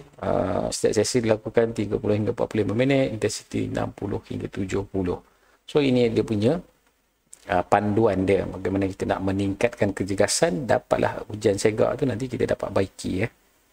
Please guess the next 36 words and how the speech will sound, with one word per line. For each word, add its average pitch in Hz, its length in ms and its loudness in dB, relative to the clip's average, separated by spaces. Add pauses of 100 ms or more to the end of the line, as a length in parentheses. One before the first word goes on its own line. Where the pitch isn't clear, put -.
(360)
Ujian 98 80 0
segak - 320 -2
kita - 160 -10
buat 101 160 0
dua 98 160 2
kali, 98 160 2
kan. 110 280 2 (120)
Ah, - 320 -4
tu - 80 -2
ada - 160 0 (160)
tu - 320 -14
plan 95 160 0
intervensi 95 560 -4
tu 113 80 0
lah. - 80 -14 (320)
So, - 160 2
ini 131 160 4
dia 110 240 0
punya 104 160 0
carta 104 320 2 (160)
dia. 147 80 4 (1600)
Buatlah 120 400 2
apa - 240 0
yang 98 160 0
kita 104 160 -2
nak - 160 -2
buat. - 160 0 (240)
Ah, - 320 -12
naikkan 95 480 -2
sedikit - 400 -2
demi 92 320 -4
sedikit 98 400 -2
dia - 240 -4
punya 95 400 -2
intensiti 101 720 -2
dia. 123 80 0